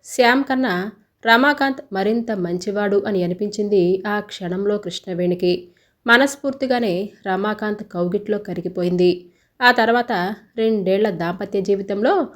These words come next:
శ్యామ్ని పెళ్లి చేసుకోనందుకు ఎప్పుడూ ఆమెలో బాధనేది అనిపించలేదు. అంత అపురూపంగా చూసుకున్నాడు రమాకాంత్. అతని వ్యక్తిత్వం ఒక ఉప్పెన లాంటిది. ఎదుటివాడు అందులో పడి కొట్టుకుపోవాల్సిందే.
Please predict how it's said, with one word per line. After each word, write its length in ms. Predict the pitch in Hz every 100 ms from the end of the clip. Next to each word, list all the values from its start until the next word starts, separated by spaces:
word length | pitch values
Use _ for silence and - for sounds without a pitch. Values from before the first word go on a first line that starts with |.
| _ _ _
శ్యామ్ని 480 | - 254 247 294 294
పెళ్లి 300 | 285 202 220
చేసుకోనందుకు 840 | 226 220 220 214 214 214 180 185 202
ఎప్పుడూ 640 | 202 202 - 214 208 - - _ -
ఆమెలో 500 | 226 226 226 180 196 - -
బాధనేది 600 | 180 175 190 208 214 226
అనిపించలేదు. 880 | 175 170 175 180 180 180 175 175 - _ _ _ -
అంత 260 | 233 233 233 -
అపురూపంగా 600 | 175 185 208 214 214 214 208
చూసుకున్నాడు 460 | 175 175 208 214 214
రమాకాంత్. 640 | 185 175 180 180 180 180 - _ _ _ _ -
అతని 300 | 254 269 269
వ్యక్తిత్వం 840 | 190 196 196 220 - 196 180 185 -
ఒక 160 | 220
ఉప్పెన 500 | 208 175 175 - 208
లాంటిది. 580 | 202 180 180 180 180 175 - _ _ _ _ -
ఎదుటివాడు 720 | 240 294 320 277 254 196 196 - -
అందులో 380 | 196 208 220 226
పడి 500 | 220 175 262 330 226 -
కొట్టుకుపోవాల్సిందే. 1160 | 190 - 220 220 185 180 180 - 180 185 180